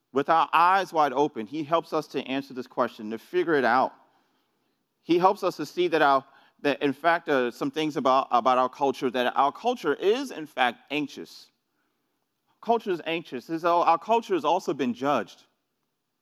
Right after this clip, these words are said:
It has been. Yet, our culture also has an invitation. So our, cu-, Daniel helps us see that our culture is anxious, our culture has been judged, and yet our culture also has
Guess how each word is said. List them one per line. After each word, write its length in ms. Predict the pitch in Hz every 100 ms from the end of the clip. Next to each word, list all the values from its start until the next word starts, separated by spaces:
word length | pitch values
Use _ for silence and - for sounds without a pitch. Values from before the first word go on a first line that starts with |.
| _ _ _ _ -
It 80 |
has 260 | 131 165 151
been. 240 | 98 87 - _ _ _ _ _ _ _
Yet, 420 | 110 127 147 - - _ _ -
our 120 | 117
culture 360 | - 151 - 110
also 320 | 117 123 110
has 200 | 104 95
an 100 | 92
invitation. 560 | 90 - 90 - 80 _ _ _ _ _ _ _ _ _ _ _ _
So 140 | 139 127
our, 120 | 127
cu-, 320 | 151 131 107 -
Daniel 260 | 147 190
helps 200 | 170 156
us 100 | 135
see 180 | - 160
that 80 | 131
our 100 | 113
culture 360 | - 190 - 151
is 120 | 110
anxious, 460 | 135 160 170 170 -
our 140 | 110
culture 580 | - 165 170 - 143 135 _ _ _ _ _ _ _ _ -
has 160 | 131
been 160 | 113 107
judged, 480 | 127 139 147 131 - - _ _ _
and 80 | 98
yet 100 | 107
our 60 | 98
culture 340 | - 135 -
also 260 | 110 107 104
has 400 | 110 98 92